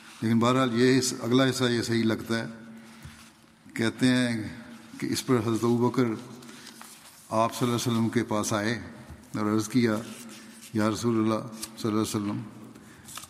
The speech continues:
یقیناً اللہ عز و جل نے آپ سے خیبر کا وعدہ کیا ہے اور وہ اپنے وعدے کو پورا کرنے والا ہے۔ جو اس نے آپ سے کیا ہے، آپ کھجور کے درخت نہ کاٹیں۔" اس پر آپ صلی اللہ علیہ وسلم نے حکم دیا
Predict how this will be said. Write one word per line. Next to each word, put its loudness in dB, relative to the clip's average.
یقیناً 6
اللہ 4
عز 0
و 4
جل 2
نے 2
آپ 0
سے -2
خیبر 0
کا 0
وعدہ 0
کیا -6
ہے -14
اور 0
وہ 4
اپنے 2
وعدے 2
کو 0
پورا 2
کرنے 0
والا 0
ہے۔ -10
جو 4
اس 4
نے 6
آپ 2
سے 0
کیا 2
ہے، -6
آپ 2
کھجور 4
کے 4
درخت 2
نہ 4
کاٹیں۔" -2
اس -4
پر 0
آپ 0
صلی -2
اللہ -
علیہ 0
وسلم 0
نے 2
حکم 0
دیا 2